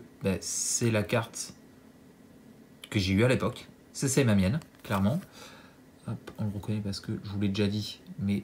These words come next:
je notais mon petit sigle. Je sais pas trop d'où ça sort, mais bon. J'ai noté mon petit sigle pour pas, pour reconnaître les cartes. Parce que dans la cour de récré au collège,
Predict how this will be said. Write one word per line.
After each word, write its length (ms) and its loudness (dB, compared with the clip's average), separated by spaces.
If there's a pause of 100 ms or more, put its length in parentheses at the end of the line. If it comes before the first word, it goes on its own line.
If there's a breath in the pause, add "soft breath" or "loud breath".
je 420 -2
notais 540 0
mon 220 2
petit 640 0
sigle. 640 -4 (120)
Je 80 -14
sais 180 -14
pas 100 -6
trop 320 -6
d'où 200 -4
ça 160 -2
sort, 260 0
mais 100 2
bon. 140 0 (640 loud breath)
J'ai 160 -6
noté 240 2
mon 120 2
petit 140 -2
sigle 340 0
pour 180 -6
pas, 540 2
pour 180 -6
reconnaître 340 2
les 60 2
cartes. 340 -2 (220)
Parce 120 -10
que 380 0
dans 100 2
la 100 0
cour 140 -2
de 60 0
récré 280 -2
au 60 2
collège, 420 -2